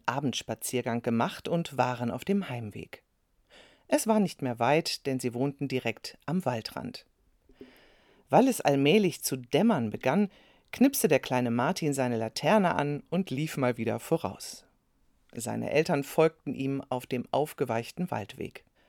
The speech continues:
Auch sie trugen eine selbstgebastelte Laterne, deren Licht jetzt in der Dämmerung zwischen den Bäumen golden schimmerte. „Lauf nicht so weit vor“,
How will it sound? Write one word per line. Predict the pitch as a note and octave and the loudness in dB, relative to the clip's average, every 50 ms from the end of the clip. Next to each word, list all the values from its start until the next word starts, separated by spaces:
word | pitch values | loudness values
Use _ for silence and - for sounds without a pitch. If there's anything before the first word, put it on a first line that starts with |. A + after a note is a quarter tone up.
| _ _ _ | _ _ _
Auch | - G3 G#3 G3 | 4 4 4 4
sie | E3 F#3+ A3+ B3 | 0 -2 -2 -2
trugen | - - - A#2+ A2+ - G#2 | -2 -4 -6 -6 -6 -4 -4
eine | - - G#2+ A2 G#2+ | -6 -4 -4 -4 -2
selbstgebastelte | - A#2+ C3+ D#3 - - - - C#3 - B2+ C#3+ - - - C3 B2+ - B2+ | 0 2 2 2 0 -2 -2 -2 0 0 0 0 0 -2 -2 -2 -2 -2 -2
Laterne, | A#2 A#2+ A#2+ - - - F3 F3 F#3 F3+ F3 E3+ - - - - - _ - | -2 0 -2 -2 0 0 2 2 2 2 0 0 -4 -8 -16 -20 -20 _ -4
deren | - D3+ D3+ D#3 E3 | -2 -2 0 2 2
Licht | E3 D#3+ A3 B3+ - - - - - - | 2 2 0 0 -2 -6 -12 -14 -14 -8
jetzt | - - C3 C3 - - - | -4 -4 -4 -4 -4 -10 -10
in | - A#2+ | -8 -8
der | A2 G#2+ | -8 -4
Dämmerung | - - B2 D3 E3 D3+ C#3+ E3 F3+ F#3 F#3+ - | -2 0 0 0 0 0 0 -2 -2 -2 -4 -6
zwischen | - - - G2+ - - G#2+ | -8 -10 -8 -8 -8 -6 -6
den | G#2 G#2 G2+ | -6 -6 -4
Bäumen | - - A#2+ C3 C3 C3 C3 B2 B2 B2+ B2+ _ _ _ _ - | -2 0 2 2 2 2 0 -2 -4 -4 -8 _ _ _ _ 0
golden | - A2+ A2+ A2 G#2 A2+ A#2 D3 E3 _ | 2 2 2 2 0 -2 -4 -6 -6 _
schimmerte. | - - - - - G#2+ G2+ G#2 - - - - - _ _ _ _ _ _ _ _ _ _ _ _ _ _ _ _ _ _ _ _ _ - - - - - - - - _ | -12 -10 -8 -6 -6 -6 -6 -8 -10 -12 -14 -16 -18 _ _ _ _ _ _ _ _ _ _ _ _ _ _ _ _ _ _ _ _ _ -20 -20 -20 -20 -20 -20 -20 -10 _
„Lauf | - G#3+ B3+ E4 E4 | 6 8 8 8 8
nicht | - D4+ D4+ - | 6 2 2 2
so | - D#4+ | 4 8
weit | B3 C#4 C#4 C#4+ | 8 10 8 8
vor“, | - - - B3+ D4 E4 D4+ G#3 D#3+ | 6 4 6 8 8 8 8 8 6